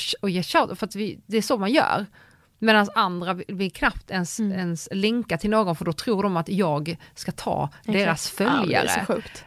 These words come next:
Speaker 1: Eh, jag bara, va?
Speaker 2: Mm.
Speaker 1: Det är så sjukt.
Speaker 2: Mm.
Speaker 1: Det är så sjukt.
Speaker 2: Mm.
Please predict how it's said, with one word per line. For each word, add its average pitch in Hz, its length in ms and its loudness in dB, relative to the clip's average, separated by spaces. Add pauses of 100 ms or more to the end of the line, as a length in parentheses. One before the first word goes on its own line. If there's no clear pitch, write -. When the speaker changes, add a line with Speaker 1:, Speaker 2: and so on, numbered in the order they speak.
Speaker 1:
Eh, 190 160 0
jag 240 220 8
bara, 208 480 8 (500)
va? 190 200 4
Speaker 2:
Mm. 233 460 4 (160)
Speaker 1:
Det 262 340 6
är 233 60 6
så 220 140 0
sjukt. - 360 -2
Speaker 2:
Mm. 196 480 2 (180)
Speaker 1:
Det - 140 -4 (180)
är 277 60 4
så - 160 -6
sjukt. - 500 -8
Speaker 2:
Mm. 202 300 -2